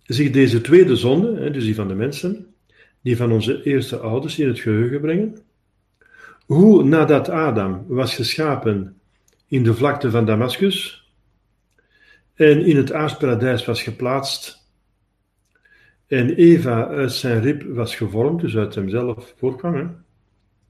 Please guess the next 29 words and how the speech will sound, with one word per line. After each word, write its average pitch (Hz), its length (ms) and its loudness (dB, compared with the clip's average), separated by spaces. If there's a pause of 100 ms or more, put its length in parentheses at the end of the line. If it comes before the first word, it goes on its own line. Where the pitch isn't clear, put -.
(300)
door 113 180 -2
God 160 220 -4
geschapen, - 540 -12 (1160)
zij 202 540 4
het - 180 0
verbod 175 880 -2
ontvingen 196 760 -2 (800)
om 139 200 0
te 143 180 0
eten 202 680 2 (540)
van 120 240 -2
de 110 100 0
boom 180 360 2
van 135 140 -2
de 113 100 -2
kennis - 880 -4 (560)
van 113 140 -6
goed 131 200 -4
en 101 100 -6
kwaad, 117 340 -12 (1500)
maar 151 200 0
er 135 180 2
toch - 200 2
van 147 220 0
aten 175 640 -2
en 131 180 -2
daarmee 131 540 0
zondigden, 98 600 -4
doodzondigden. 90 880 0